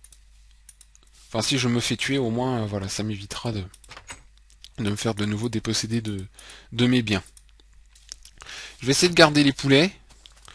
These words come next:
Quoique je vais essayer d'en garder un, quand même un, en réserve, on sait jamais. Et c'est parti, on y va pour l'exploration. Et puis à mon avis, je pense que va y avoir pas mal de choses intéressantes.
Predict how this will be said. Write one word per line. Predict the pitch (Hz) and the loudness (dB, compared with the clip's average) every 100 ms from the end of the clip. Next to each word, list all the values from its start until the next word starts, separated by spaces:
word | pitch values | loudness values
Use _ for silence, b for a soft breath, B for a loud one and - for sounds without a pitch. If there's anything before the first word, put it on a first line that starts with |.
| b | b
Quoique | - 120 135 | -8 -2 -2
je | |
vais | 117 | 0
essayer | 110 - | -2 -2
d'en | 123 | 0
garder | 117 113 117 | 2 2 2
un, | 123 - - - | 0 -4 -18 -10
quand | 104 | -6
même | 104 101 - | -4 -6 -2
un, | 123 135 - - - - - _ _ - | -2 -2 -6 -20 -20 -20 -20 _ _ -6
en | 127 | -2
réserve, | 120 110 107 117 107 | 2 2 2 0 0
on | 120 | -2
sait | - 110 | 0 0
jamais. | 101 101 104 - - - - - - - - - - - - | 0 0 -4 -8 -20 -20 -20 -20 -20 -20 -20 -20 -20 -20 2
Et | 151 | 4
c'est | - 143 | 6 2
parti, | 131 120 - - 135 - B B B B B | 2 0 0 -2 -4 -4 B B B B B
on | 147 151 | 2 4
y | 131 | 4
va | 113 117 127 _ _ _ _ _ _ - - | 6 6 4 _ _ _ _ _ _ -16 -6
pour | 135 127 | -2 2
l'exploration. | 127 139 - 139 120 - - 127 135 143 - _ - | 2 0 -2 0 0 2 0 -2 -4 -6 -12 _ -2
Et | 120 | -2
puis | 110 127 | 2 2
à | 123 | 4
mon | 123 | 2
avis, | 127 135 | 2 0
je | - | -2
pense | 131 - | -4 -6
que | - 113 104 | -2 -2 -2
va | 101 | -2
y | 110 | -2
avoir | 113 131 | -2 -4
pas | - 131 | -4 -4
mal | 135 131 | -2 -4
de | |
choses | 120 139 127 | -4 -4 -4
intéressantes. | 123 117 113 - 143 - | -4 -4 -4 -4 -4 -6